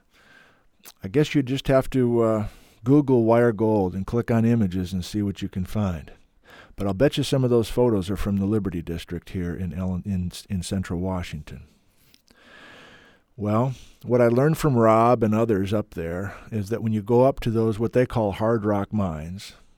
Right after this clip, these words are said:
when you try to mine the actual original crystals of gold, you're gonna find them in a very specific spot. First of all, you only find those crystals of wire gold next door to one of these feeder dikes.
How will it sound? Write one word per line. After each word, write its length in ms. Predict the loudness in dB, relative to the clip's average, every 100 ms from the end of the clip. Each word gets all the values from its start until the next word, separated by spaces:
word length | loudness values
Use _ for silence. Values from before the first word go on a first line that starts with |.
| _
when 120 | -6
you 60 | -4
try 180 | 0 0
to 80 | 2
mine 360 | 2 2 2
the 140 | 0 -2
actual 640 | -4 -8 -6 -4 -4 -8 _ _ _ _ _ _
original 520 | -6 0 2 2 -2 -2
crystals 580 | -2 -2 -2 -6 -6
of 140 | -10 -4
gold, 460 | 0 0 -2 -10 _ _ _ _ _ _ _ _ -20 -20 -20 _ _ _
you're 140 | -4 -2
gonna 140 | 0
find 340 | 0 2 2 2
them 100 | 2
in 60 |
a 60 | 0
very 260 | 0 0
specific 560 | -2 -8 -6 -8 -8 -16
spot. 420 | -8 -8 -8 -12 -20 -20 _ _ _ _ _ _ -20 -4
First 320 | 2 2 2
of 100 | -2
all, 360 | 0 -2 -4 -4
you 180 | -4 0
only 300 | 0 2 0
find 480 | 0 0 2 0 0
those 320 | 0 -2 -10 _ _ -4
crystals 500 | -2 -2 -2 -2 -2
of 120 | -2
wire 300 | 0 2 0
gold 460 | -2 -6 -6 -8 -16 _ _ _ _ _ _ _ _ _
next 340 | -2 -2 -2 2
door 280 | 4 6 4
to 80 |
one 180 | 2 0
of 100 | 0
these 200 | -4 -6
feeder 300 | -2 -2 -2
dikes. 420 | -8 -16 -20 -20